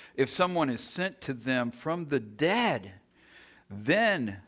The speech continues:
they will repent of their sins and turn to God." Abraham said, "If they won't listen to Moses and the prophets, they won't be persuaded, even if someone rises from the dead."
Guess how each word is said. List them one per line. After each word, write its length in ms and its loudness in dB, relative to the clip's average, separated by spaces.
they 140 4
will 220 -4
repent 540 -8
of 120 -8
their 160 -6
sins 500 -8
and 160 -12
turn 280 -10
to 60 -10
God." 340 -8
Abraham 420 -2
said, 380 -4
"If 60 -20
they 140 4
won't 280 -2
listen 400 -4
to 140 -8
Moses 640 -4
and 180 -8
the 80 -6
prophets, 920 -10
they 240 -4
won't 440 -6
be 160 -8
persuaded, 880 -8
even 340 -8
if 120 -8
someone 600 -8
rises 480 -10
from 240 -16
the 80 -16
dead." 380 -12